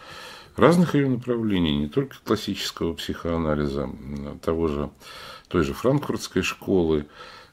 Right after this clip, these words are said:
э, вы с легкостью выясните, что речь идет о том, что, м, вся вот эта часть, описывающая реальность, это часть, которая,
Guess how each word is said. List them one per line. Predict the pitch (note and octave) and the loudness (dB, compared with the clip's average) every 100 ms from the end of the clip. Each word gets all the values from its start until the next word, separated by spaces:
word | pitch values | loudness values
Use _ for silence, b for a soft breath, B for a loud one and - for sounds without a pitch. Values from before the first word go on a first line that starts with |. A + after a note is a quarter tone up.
| - | -8
э, | D2 | -4
вы | C#2+ F#2 F#2+ D2+ - | -2 2 2 2 -2
с | - | 4
легкостью | A2+ - - - E2 | 4 4 -4 -6 0
выясните, | A2+ F#3 C#3+ - A#2+ A#2+ G#2 | 2 2 0 -2 -4 -4 -6
что | F#2 - - E2 C#2 C2+ C2 C#2+ | -6 -8 -4 -4 -2 -6 -14 -8
речь | D#2+ F#2 - - | 0 0 0 -6
идет | D#2+ D2+ | -6 -4
о | D2+ | -6
том, | - D#3 D3+ B B B B B _ | -6 -6 -6 B B B B B _
что, | - - - F2+ E2+ D2 D2 | -14 -8 0 2 2 -2 -8
м, | E2 D2+ D2+ D2+ C#2 C2+ C#2 C#2+ | -14 -12 -10 -10 -10 -12 -14 -4
вся | - C3 | 4 8
вот | F2+ D#2 D2+ | 8 4 -2
эта | C#2+ - | -6 -6
часть, | - D#2+ C2+ - | 0 0 0 -8
описывающая | - C#2 D2 - D2 D2 - - | -10 -6 -6 -6 -6 -6 -8 -6
реальность, | G2+ D#3+ G#3+ G#3 F3+ - - - | -2 0 0 0 -4 -8 -16 -8
это | C3 B2 | -6 -4
часть, | G#2+ - E3 D3+ - | -4 0 0 -2 -8
которая, | - - B2+ B2+ B2 | -8 -2 0 2 -2